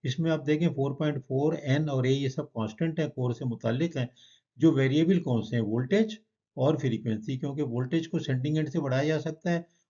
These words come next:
और frequency जो है वो भी, अ, पावर प्लांट जो है घटाते बढ़ाते रहते हैं या लोड के हिसाब से फ्रीक्वेंसी वोल्टेज दोनों ही बदलते रहते हैं। तो इसका मतलब है कि किस चीज़ पे हमें गौर करना है कि density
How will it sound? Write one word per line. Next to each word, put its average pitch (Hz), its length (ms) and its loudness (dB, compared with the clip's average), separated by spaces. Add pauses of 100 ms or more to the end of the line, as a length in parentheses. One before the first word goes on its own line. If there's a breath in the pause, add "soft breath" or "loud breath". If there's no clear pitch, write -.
और 135 120 2
frequency 131 600 0
जो 143 160 0
है 151 160 2
वो 131 360 0
भी, 165 220 8 (640)
अ, 127 60 -6
पावर 117 760 -2
प्लांट 131 360 -4
जो 127 120 -6
है 135 160 -4
घटाते 123 340 -2
बढ़ाते 117 340 -4
रहते 117 280 -4
हैं 156 80 -2
या 135 140 -2
लोड 113 280 -4
के 127 60 -8
हिसाब 117 260 -6
से 127 120 -6
फ्रीक्वेंसी 110 540 -8
वोल्टेज 104 380 -8
दोनों 107 400 -6
ही 156 100 2
बदलते 117 420 0
रहते 107 280 -4
हैं। 113 280 0 (600 soft breath)
तो 135 60 0
इसका 139 220 0
मतलब 151 300 2
है 170 100 4
कि 165 160 0 (140)
किस 180 220 4
चीज़ 160 200 -4
पे 170 60 -2
हमें 156 180 -2
गौर 147 260 0
करना 151 240 -2
है 185 140 4 (500)
कि 156 100 6 (1160)
density 165 580 4